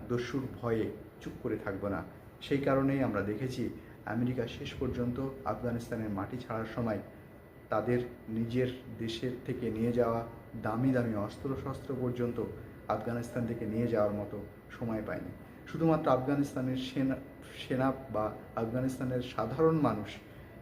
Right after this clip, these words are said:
এই দুঃসাহস দেখিয়েছে। আপনারা বুঝতে পারছেন, ইরানের সঙ্গে যদি এই তালিবানিরা যদি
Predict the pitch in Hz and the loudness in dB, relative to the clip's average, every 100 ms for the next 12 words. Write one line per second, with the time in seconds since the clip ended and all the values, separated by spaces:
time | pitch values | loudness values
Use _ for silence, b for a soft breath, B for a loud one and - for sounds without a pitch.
0 | - 175 180 - - - - - 139 - | 2 4 4 0 -8 -12 -14 -10 -10 -10
1 | - - 135 156 - 135 120 110 113 107 | -12 -10 -4 -2 -2 -2 -2 -2 -2 -2
2 | 107 - - - - - - 113 123 120 | -4 -4 -6 -12 -14 -14 -2 0 4 6
3 | 120 120 - 131 127 - 110 - - B | 6 2 -2 -2 -2 -2 -4 -6 -14 B
4 | B B 127 147 160 160 147 147 147 131 | B B 6 6 6 4 2 2 2 2
5 | 117 107 - 104 120 127 123 120 113 104 | 2 2 2 2 2 2 2 2 2 -2